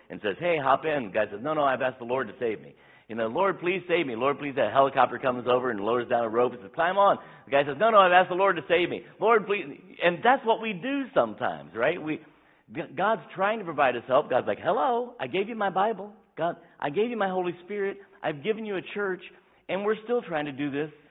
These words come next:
on our own. And so that's what we're looking at. That's kind of intro to what we're getting into this topic. And so if you remember the concentric circle, I should have put the, that slide on here to remind you of it. But God was the outside circle. Everything has to go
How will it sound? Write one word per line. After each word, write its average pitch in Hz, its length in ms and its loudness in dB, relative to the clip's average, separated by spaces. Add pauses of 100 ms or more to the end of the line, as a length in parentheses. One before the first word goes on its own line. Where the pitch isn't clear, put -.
(420)
on 123 120 -10
our 101 120 -6
own. 92 200 -10 (640)
And 123 300 -6
so 113 240 -4
that's 147 200 2 (220)
what 131 220 2
we're 120 100 -2
looking 131 320 -4
at. 95 240 -2
That's 101 200 -8
kind 107 120 -4
of 92 100 -12
intro 107 480 -6
to 92 120 -8
what 92 240 -2
we're 87 120 -10
getting 90 320 -10
into 85 200 -8
this 82 260 -16
topic. 82 340 -4 (580)
And 127 260 -2
so 135 120 0
if 120 120 -6
you 170 60 -4
remember 202 260 -2
the 143 80 -4
concentric 131 680 -6
circle, 107 460 -6 (400)
I 92 120 -10 (100)
should 123 100 -12
have 95 180 -14
put 104 220 -12
the, 92 240 -8
that 90 220 -8
slide 95 220 -2
on 82 100 -8
here 82 100 -10
to 80 60 -10
remind 87 320 -8
you 82 80 -8
of 82 60 -6
it. 87 100 -14 (340)
But 104 200 -10
God 139 320 0
was 120 140 -8
the 104 160 -8
outside 104 540 2 (100)
circle. 90 560 -6
Everything 113 280 -6
has 101 160 -6
to 87 60 -16
go 92 180 -6